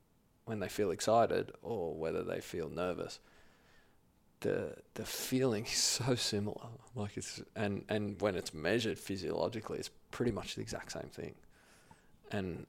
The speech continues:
and I think it's just y-, you, what determines whether you view that feeling as, "I'm excited to do something," or, "I'm nervous to do something," I think is just your, your, your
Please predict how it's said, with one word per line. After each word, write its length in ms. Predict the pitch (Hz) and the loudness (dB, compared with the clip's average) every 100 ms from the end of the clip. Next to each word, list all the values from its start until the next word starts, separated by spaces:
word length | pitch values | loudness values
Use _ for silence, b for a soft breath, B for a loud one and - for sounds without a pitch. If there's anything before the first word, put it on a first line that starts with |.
| - | -6
and 180 | 107 98 | -2 -2
I 60 | |
think 400 | 92 - 123 120 - _ _ b b b b b _ _ - | -4 2 2 2 -4 _ _ b b b b b _ _ -4
it's 220 | 107 - | 2 2
just 340 | - 107 - 95 | 6 6 6 -2
y-, 180 | 90 - | -6 -8
you, 360 | 110 101 82 - _ _ _ - | -6 -4 -4 -8 _ _ _ -4
what 260 | 117 120 - | 8 8 10
determines 640 | 113 - 113 107 101 92 | 2 4 4 4 2 0
whether 240 | 85 92 85 | 4 6 6
you 300 | 82 90 87 | 2 -2 -4
view 420 | 117 82 104 104 | -6 -2 0 4
that 280 | 98 92 - | 8 6 6
feeling 480 | - 95 92 85 76 | 0 2 2 0 0
as, 460 | 80 78 69 - - | 2 2 2 -2 -8
"I'm 260 | 92 69 71 | -6 -4 -4
excited 560 | - - - 90 104 104 | -4 0 6 6 6 -2
to 80 | |
do 240 | 98 92 113 | -4 -2 -2
something," 560 | - 107 - 123 120 - | -4 -4 -4 -4 -4 -8
or, 240 | - 85 | -4 -2
"I'm 180 | 87 - | -2 -4
nervous 400 | 78 92 117 107 - | -2 0 0 -2 -2
to 100 | 101 | -4
do 220 | 101 107 | -2 -2
something," 580 | - 104 104 113 131 147 b b b b b - | -2 -4 -4 -4 -4 -6 b b b b b -10
I 60 | - | -10
think 400 | - 120 120 107 | -2 0 0 0
is 160 | 101 - | -4 0
just 340 | 98 87 - | 0 0 0
your, 480 | 98 85 80 82 - B B B B B B B B _ - | 2 4 4 2 -4 B B B B B B B B _ -8
your, 240 | 117 98 101 - - | 0 0 0 -12 -8
your 160 | 110 95 | -2 -2